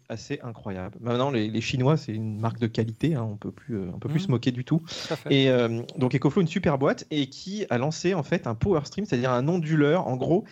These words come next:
Speaker 1: c'est un appareil qui est capable de dire, « Tiens, regarde, dans la journée, je produis, euh, de l'électricité, mais finalement, je suis pas à la maison, donc je la mets dans une batterie.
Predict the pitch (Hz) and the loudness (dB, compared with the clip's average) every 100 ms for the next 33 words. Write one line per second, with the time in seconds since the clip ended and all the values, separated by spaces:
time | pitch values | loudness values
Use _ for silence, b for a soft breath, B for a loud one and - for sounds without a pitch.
0 | B B - 151 151 196 190 156 180 196 | B B -4 0 2 0 0 0 -2 -2
1 | 127 175 165 160 139 117 - 123 123 131 | -4 -4 0 2 2 -2 -4 -4 -2 -2
2 | 127 - - 165 151 92 131 139 131 127 | -2 -4 -2 0 2 0 0 2 2 2
3 | 131 135 139 135 131 - 120 151 139 143 | 2 2 0 -2 -4 -6 -2 -2 0 -2
4 | 143 135 104 101 123 131 127 143 131 135 | -2 -2 -2 0 2 2 2 -2 -2 -2
5 | - 139 135 B B - 117 131 127 135 | 2 4 2 B B -8 0 2 4 2
6 | - - 135 131 127 135 113 104 107 135 | 0 2 2 2 0 -4 -8 -4 -2 -2
7 | 139 120 123 110 110 - | -2 -4 0 0 0 -4